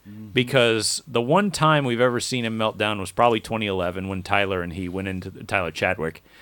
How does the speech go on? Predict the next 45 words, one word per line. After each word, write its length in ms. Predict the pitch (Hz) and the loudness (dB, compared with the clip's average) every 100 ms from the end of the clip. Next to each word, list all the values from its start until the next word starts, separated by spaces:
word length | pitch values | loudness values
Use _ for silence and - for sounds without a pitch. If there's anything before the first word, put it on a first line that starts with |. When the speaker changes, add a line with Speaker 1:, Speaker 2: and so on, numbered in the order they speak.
| - _ - | -20 _ -4
Speaker 2:
and 180 | 113 | -2
he 180 | 98 113 | 0 0
went 200 | 104 107 | -2 -4
into 200 | 104 104 | -4 -4
the 80 | 95 | -4
turn 280 | - 107 98 | -4 -6 -4
three 220 | - 101 | -4 -4
wall 360 | 92 110 101 95 | 0 2 4 2
battling 460 | 98 98 95 95 | 2 0 0 -4
for 300 | 90 90 85 - _ - | -8 -6 -6 -8 _ -18
a, 40 | |
f-, 560 | - _ _ _ - - - - | -18 _ _ _ -20 -20 -20 -16
you 80 | 95 | -14
know, 140 | 82 | -14
f-, 300 | 82 - - _ - | -14 -20 -20 _ -12
um, 400 | 85 80 80 87 _ _ | -10 -10 -12 -18 _ _
top 240 | 113 78 | -4 -4
tier 220 | 104 80 | -6 -6
spot. 440 | 78 - 85 76 - _ - - - _ _ | -8 -4 -2 -2 -8 _ -20 -20 -20 _ _
And, 360 | 104 101 92 85 | -2 0 -2 -4
uh, 260 | 87 87 85 _ _ _ - | -4 -4 -8 _ _ _ 0
Tyler 260 | 123 117 | 4 4
got 160 | 110 107 | 2 2
out 160 | 101 92 | 0 2
of 60 | |
his 140 | 131 - | 0 2
car 260 | 127 110 | 2 2
hot, 340 | 104 107 113 - | 4 4 2 0
said 180 | 123 | 0
a 60 | 107 | 0
few 160 | 113 98 | -4 -6
things. 460 | 98 98 95 90 | -4 -4 -4 -2
Rocco 320 | 113 127 120 | 2 2 0
shot 300 | - - 113 | -2 0 0
out 140 | 110 101 | 0 0
of 60 | |
his 180 | 110 120 | 0 -2
car, 300 | - 104 101 | -2 0 0
and 100 | 95 | -2
they 80 | 98 | -2
had 140 | 95 | -4
to 80 | 92 | -4
be 100 | 87 | -8
separated. 640 | - 95 87 90 87 90 80 | -6 -6 -4 -6 -6 -8 -6
But, 200 | 82 | -8